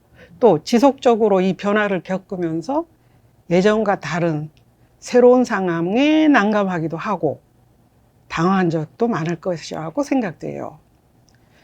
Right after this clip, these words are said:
그래서 그런지 코로나 이후 온 식구가 주로 집에서 생활하는 시간이 많다 보니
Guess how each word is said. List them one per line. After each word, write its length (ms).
그래서 300
그런지 720
코로나 440
이후 600
온 300
식구가 400
주로 300
집에서 440
생활하는 500
시간이 360
많다 380
보니 540